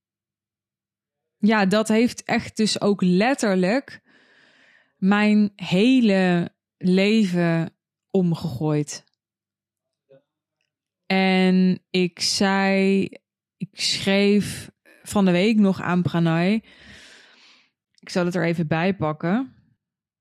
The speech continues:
Ik schreef: "Ik realiseer me heel goed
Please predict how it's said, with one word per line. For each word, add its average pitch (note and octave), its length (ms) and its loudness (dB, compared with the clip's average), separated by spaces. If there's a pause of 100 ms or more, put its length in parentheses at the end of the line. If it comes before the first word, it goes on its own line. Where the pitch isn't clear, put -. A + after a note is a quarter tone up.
(1500)
Ik G3 120 -2
schreef: G#3+ 880 -2
"Ik G#3 200 -2
realiseer G#3 600 2
me G#3 100 4
heel G#3 240 2
goed G#3+ 460 -2